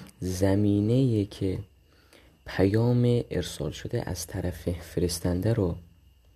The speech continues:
اه، بتونه معانی جدیدی ازش پیدا کنه و درکش کنه و بتونه یه فرهنگ جدیدی رو بر اساس اون انتقال بده. به نام خدا.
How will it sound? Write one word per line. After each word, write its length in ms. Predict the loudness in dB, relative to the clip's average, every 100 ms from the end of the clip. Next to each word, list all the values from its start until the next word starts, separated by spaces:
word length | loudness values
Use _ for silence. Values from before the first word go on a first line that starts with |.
| _ -20 -20 -20 -20 -20 _
اه، 240 | -6 -2 -2 -6 -6 -2
بتونه 440 | 0 2 2 2 -2 -10 -20 _ _ _ -20 -20 -20 _ -20 -12
معانی 540 | -4 0 2 2 2
جدیدی 480 | 2 -2 -4 -6 -8
ازش 400 | -8 -6 -6 -6 -10
پیدا 400 | -8 -2 2 2
کنه 300 | 2 0 0
و 80 | -2 2
درکش 480 | 4 6 4 0
کنه 260 | -4 -8 -8 -12 -20 -20 _ -10
و 160 | -6 -4
بتونه 320 | -6 -4 -4
یه 60 |
فرهنگ 640 | -4 -4 -4 -4 -4 -4 -4
جدیدی 460 | -4 -4 -2 0
رو 160 | 0 -4
بر 200 | -6 -8
اساس 460 | -4 -2 0 -2
اون 380 | -2 0 2 0 -4 _ -12
انتقال 400 | -8 -6 -6 -6
بده. 340 | -10 -18 -20 -20 _ _ _ _ _ _ _ _ _ _ _ _ _ _ _ _ _ _ _ _ _ _ _ -20 -20 -20 -8
به 100 | 0
نام 220 | 2 2
خدا. 500 | 0 -6 -4 -2 -4